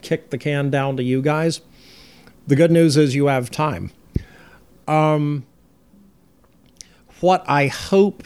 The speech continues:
your generation accomplishes that previous generations have not so much is, your first question was about civil discourse.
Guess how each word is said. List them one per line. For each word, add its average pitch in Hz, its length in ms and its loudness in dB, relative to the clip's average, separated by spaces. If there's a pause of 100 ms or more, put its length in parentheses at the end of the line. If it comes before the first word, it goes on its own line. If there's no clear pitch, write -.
(120)
your 156 340 4
generation 139 800 2
accomplishes 131 960 -2
that 120 340 -2
previous 143 420 0
generations 127 720 -2
have 113 240 -6
not 120 400 -4
so 147 260 0
much 143 520 -2
is, 131 540 -4 (800)
your 147 140 2
first - 280 0
question 151 420 0
was 131 120 -2
about 123 280 -2
civil 131 280 -2
discourse. - 560 -10